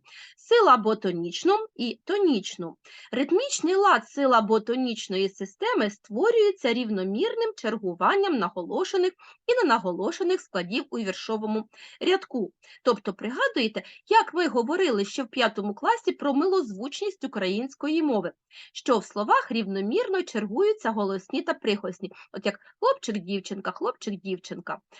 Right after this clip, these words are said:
Оце і є силаботонічна система. Наголошений, ненаголошений, наголошений, ненаголошений.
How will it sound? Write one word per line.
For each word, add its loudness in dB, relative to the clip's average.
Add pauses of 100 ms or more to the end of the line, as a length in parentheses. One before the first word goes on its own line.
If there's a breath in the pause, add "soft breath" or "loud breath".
(100)
Оце -4
і -6
є 0 (360 loud breath)
силаботонічна 0
система. -4 (240 soft breath)
Наголошений, 0
ненаголошений, -4
наголошений, -4
ненаголошений. -2